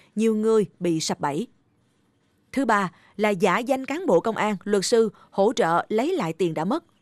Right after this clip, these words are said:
Hình thức của các đối tượng lừa đảo chiêu trò trên chủ yếu là đánh vào tâm lý những người từng bị lừa đảo, mong muốn lấy lại số tiền đã mất.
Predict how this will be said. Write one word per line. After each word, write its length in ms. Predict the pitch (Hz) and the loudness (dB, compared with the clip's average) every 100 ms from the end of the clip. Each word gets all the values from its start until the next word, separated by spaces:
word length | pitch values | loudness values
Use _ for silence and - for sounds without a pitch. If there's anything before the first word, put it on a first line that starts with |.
| _ _ _ _ - | _ _ _ _ -8
Hình 200 | 247 233 | -4 -2
thức 220 | 415 - | -2 2
của 100 | 214 | 0
các 140 | 294 | 2
đối 140 | 302 349 | -2 0
tượng 240 | - 180 | 0 0
lừa 140 | 196 180 | -2 -2
đảo 220 | 165 233 | -2 -2
chiêu 220 | - 294 | -4 -4
trò 280 | 247 190 190 | 0 0 0
trên 280 | 240 247 233 _ _ | 0 0 -2 _ _
chủ 120 | 208 196 | 2 2
yếu 160 | 277 | 2
là 180 | 311 175 - _ - | -4 -6 -8 _ -2
đánh 220 | 208 285 | -2 0
vào 120 | 190 | -2
tâm 180 | 190 202 | -2 -2
lý 240 | 208 277 | 0 -2
những 200 | 311 226 | -2 -4
người 200 | 226 185 | -2 -2
từng 300 | 170 214 196 | 0 -2 0
bị 120 | 180 | -2
lừa 160 | 185 185 | -2 -2
đảo, 320 | 165 147 262 - - | -2 -4 -6 -10 -8
mong 200 | 214 226 | -4 -2
muốn 180 | 220 262 | -2 -4
lấy 180 | 330 339 | -4 -2
lại 120 | 226 | -2
số 140 | 165 285 | -4 -4
tiền 200 | 196 151 | -4 -2
đã 120 | 165 | -4
mất. 200 | 285 | -4